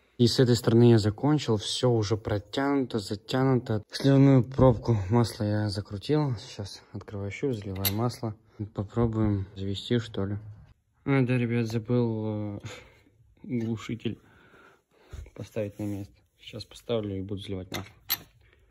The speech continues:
Глушитель был установлен. Все, окей. Заливаем масло, пробуем заводить.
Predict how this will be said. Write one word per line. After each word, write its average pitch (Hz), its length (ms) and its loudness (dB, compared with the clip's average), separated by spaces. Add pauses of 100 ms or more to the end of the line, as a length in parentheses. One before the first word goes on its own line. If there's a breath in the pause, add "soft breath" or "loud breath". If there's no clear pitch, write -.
Глушитель 123 440 -12
был 120 120 -6
установлен. 147 640 -6 (1000 loud breath)
Все, - 240 -14 (600 loud breath)
окей. 143 540 -4 (240)
Заливаем 120 520 -2
масло, 120 560 -4 (460 soft breath)
пробуем 104 380 -6
заводить. 92 420 -10